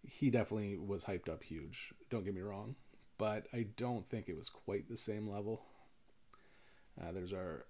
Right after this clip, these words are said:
three marquee rookies for this pack, and then we have a rainbow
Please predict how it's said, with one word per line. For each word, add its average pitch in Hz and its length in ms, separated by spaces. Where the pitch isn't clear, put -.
three 104 260
marquee 117 360
rookies 110 280
for - 120
this 107 180
pack, 127 540
and 123 80
then 120 100
we 117 80
have 117 260
a 107 60
rainbow 107 880